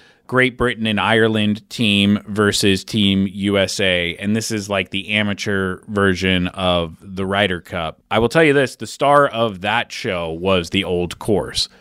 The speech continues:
And anytime you can watch the Old Course at Saint Andrews on television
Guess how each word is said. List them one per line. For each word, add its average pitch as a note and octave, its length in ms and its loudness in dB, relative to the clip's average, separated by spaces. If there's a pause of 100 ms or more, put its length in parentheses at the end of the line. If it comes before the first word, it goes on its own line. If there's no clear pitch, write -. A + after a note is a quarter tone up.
(320)
And G#2 160 -2
anytime C#3+ 500 0
you A#2+ 260 -2
can G#2+ 280 -4
watch F#2+ 760 0
the G#2+ 140 0
Old G#2+ 240 4
Course G2 380 0
at F2+ 80 -10
Saint G2 240 2
Andrews F#2 340 0
on E2+ 140 -6
television E2+ 800 0